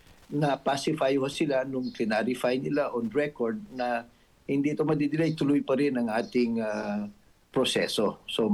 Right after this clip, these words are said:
mag-, makakapag-utos pa rin ng, ah,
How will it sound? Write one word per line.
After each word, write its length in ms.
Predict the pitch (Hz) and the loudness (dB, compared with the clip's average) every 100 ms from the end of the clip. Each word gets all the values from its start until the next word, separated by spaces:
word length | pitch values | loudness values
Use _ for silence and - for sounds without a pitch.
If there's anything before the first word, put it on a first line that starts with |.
| 101 | 0
mag-, 240 | 95 101 | 0 -2
makakapag-utos 920 | - 98 104 117 - 107 104 123 131 135 | 0 0 2 -2 -2 -2 0 0 0 -2
pa 160 | - | 0
rin 240 | 117 131 127 | 2 2 2
ng, 320 | 117 120 120 | 2 4 2
ah, 240 | 117 117 | 2 0